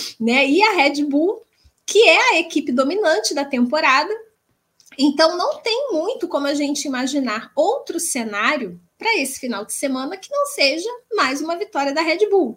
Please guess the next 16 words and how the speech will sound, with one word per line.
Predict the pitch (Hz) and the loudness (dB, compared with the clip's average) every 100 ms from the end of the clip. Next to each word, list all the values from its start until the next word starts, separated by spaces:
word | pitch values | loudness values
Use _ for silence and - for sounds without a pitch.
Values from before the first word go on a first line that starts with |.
| - | -10
Todo | 508 | -4
mundo | 269 220 | -4 -4
pensa | 240 240 247 | -6 -6 -4
nisso, | 349 359 - - | -4 -4 -6 -6
Max | 269 233 | -6 -4
Verstappen, | 254 277 277 247 294 359 | -2 -4 -4 -2 -2 -4
mais | 269 214 | -6 -4
uma | 240 311 | -2 -2
vez, | 311 277 415 - - - - | -2 -2 -4 -8 -20 -16 -4
vencendo. | 233 262 330 - 262 294 392 480 - _ - | 0 2 0 0 2 2 0 -4 -8 _ 4
É, | 392 453 440 | 6 6 6
é | 381 | 6
aquela | 403 440 453 453 | 6 4 4 4
aposta | 427 359 403 - 427 | 4 2 2 0 0
barbada, | 415 480 294 185 190 190 | 0 0 0 0 -4 -8
né? | 175 - | -10 -12